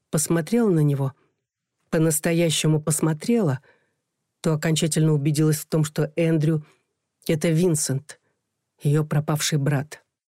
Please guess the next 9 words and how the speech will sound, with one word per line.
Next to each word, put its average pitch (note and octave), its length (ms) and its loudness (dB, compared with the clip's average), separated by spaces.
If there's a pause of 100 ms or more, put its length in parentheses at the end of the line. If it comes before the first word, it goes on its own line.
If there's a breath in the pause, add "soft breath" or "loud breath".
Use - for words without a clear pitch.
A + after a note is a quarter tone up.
(880)
В - 220 -12
памяти A#3+ 380 2
невольно G#3 380 2
всплыло G3 440 2
то G3+ 340 0
утро, F3+ 320 0
когда D3 280 0
он D3+ 120 4
исчез. - 480 -4